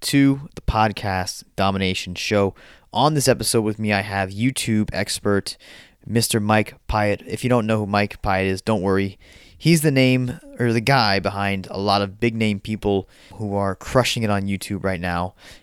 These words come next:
And on this episode, he shares with us some of the things that are working right now as of two thousand eighteen, late two thousand eighteen, on YouTube, the four-step strategy that he used in his content, specifically in his, in his videos. This is,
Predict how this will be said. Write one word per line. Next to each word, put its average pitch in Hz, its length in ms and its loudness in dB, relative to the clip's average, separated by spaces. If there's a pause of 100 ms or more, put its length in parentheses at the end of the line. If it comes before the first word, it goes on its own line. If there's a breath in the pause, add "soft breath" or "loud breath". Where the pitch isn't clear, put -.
And 92 360 -4
on 131 160 2
this 135 120 -2
episode, 117 340 4
he 110 60 0
shares 107 400 2
with 104 140 -2
us 104 160 2
some - 200 -4
of 131 80 -2
the 104 80 -6
things 110 280 -4
that 95 80 0
are 95 60 0
working 95 480 -2
right 95 360 -4
now 90 420 -4 (320 soft breath)
as 107 220 0
of 101 160 -6
two - 160 0
thousand 107 400 2
eighteen, 98 500 -6 (100)
late 95 280 -4
two 117 100 -4
thousand 90 240 -2
eighteen, 92 460 -10 (240 loud breath)
on 110 240 -2
YouTube, 101 540 -2 (200 loud breath)
the 104 160 -8
four-step 135 460 2
strategy 113 480 0
that 101 100 0
he 123 220 -6
used 117 580 2
in 107 120 -2
his 101 140 0
content, 143 760 -2 (480 soft breath)
specifically 127 500 0
in 110 40 2
his, 104 160 0
in 110 220 -4
his 104 100 -4
videos. 101 460 2
This 117 160 -4
is, 120 240 0